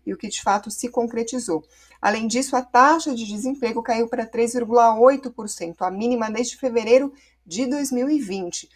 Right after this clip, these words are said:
Por que que isso é importante? Porque um mercado de trabalho forte indica, então, que o Federal Reserve, Fed, Banco Central dos Estados Unidos,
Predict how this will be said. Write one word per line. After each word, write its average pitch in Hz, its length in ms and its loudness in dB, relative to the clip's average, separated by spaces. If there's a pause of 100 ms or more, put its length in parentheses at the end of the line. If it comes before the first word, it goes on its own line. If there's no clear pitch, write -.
(200)
Por 240 80 -8
que 320 140 -2
que 339 80 -4
isso 320 120 -4
é 262 40 2
importante? 254 520 0
Porque - 380 0 (240)
um 233 140 -2
mercado 240 400 0
de 196 120 -8
trabalho 190 360 -2
forte 247 560 2
indica, 277 440 0
então, 247 340 -2 (200)
que - 80 -12
o 202 40 -8
Federal 233 420 4
Reserve, 247 560 0
Fed, 214 420 -2
Banco 180 240 -10
Central 196 420 -2
dos 247 120 -4
Estados 208 300 -8
Unidos, 220 360 -6